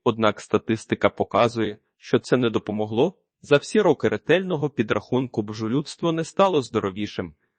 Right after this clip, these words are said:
Більш того, звичка контролювати компоненти свого раціону може легко перерости в справжню обсесію і харчовий розлад. Сьогодні вчені радять замість підрахунку бжу робити акцент на конкретних продуктах,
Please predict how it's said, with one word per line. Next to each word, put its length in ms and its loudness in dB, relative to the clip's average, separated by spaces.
Більш 360 -6
того, 260 4
звичка 400 -2
контролювати 720 2
компоненти 680 0
свого 400 -2
раціону 520 -2
може 280 -2
легко 420 0
перерости 540 -4
в 60 -8
справжню 560 0
обсесію 880 -6
і 80 -2
харчовий 520 -2
розлад. 460 -2
Сьогодні 440 -2
вчені 420 -2
радять 400 0
замість 540 0
підрахунку 680 -4
бжу 260 -2
робити 460 -2
акцент 480 -4
на 80 -2
конкретних 640 -2
продуктах, 800 -6